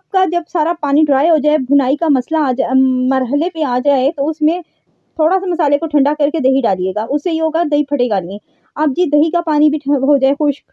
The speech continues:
जैसे ही दही का पानी खुश्क हुआ मैंने कबाबों के भुनाई की, उसके बाद हरा धनिया हरी मिर्ची डाली, अदरक भी डाल सकते हैं। वीडियो अच्छी लगे तो लाइक और कमेंट्स भी कर सकते हैं। और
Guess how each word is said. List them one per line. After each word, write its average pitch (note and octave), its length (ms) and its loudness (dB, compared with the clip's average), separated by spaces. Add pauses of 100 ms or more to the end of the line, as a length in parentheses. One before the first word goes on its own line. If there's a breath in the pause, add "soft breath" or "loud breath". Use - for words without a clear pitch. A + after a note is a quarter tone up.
(260)
जैसे C#4+ 220 2
ही G4+ 140 4
दही D4 220 0
का D#4 100 0
पानी D4 300 0
खुश्क F4 380 -4
हुआ D#4 140 2
मैंने C#4 200 2
कबाबों B3+ 440 0
के C#4 200 0 (220)
भुनाई C4+ 400 2
की, D4 160 0
उसके C#4+ 200 -2
बाद C4 160 -2
हरा B3 200 -2
धनिया C4 240 -2
हरी A#3 120 -2
मिर्ची A#3+ 260 -6
डाली, B3+ 300 0 (300)
अदरक C#4+ 240 0
भी D4 120 -2
डाल C4 180 0
सकते C4+ 280 -4
हैं। C4+ 120 2
वीडियो D4+ 260 0
अच्छी D4 240 0
लगे A#3+ 200 2
तो A#3+ 120 -2
लाइक A#3 240 -2
और D4+ 100 2
कमेंट्स C4 360 -2
भी D#4 80 -2
कर C4+ 120 2
सकते C#4 280 -4
हैं। C#4 120 0 (320 soft breath)
और F#4 300 0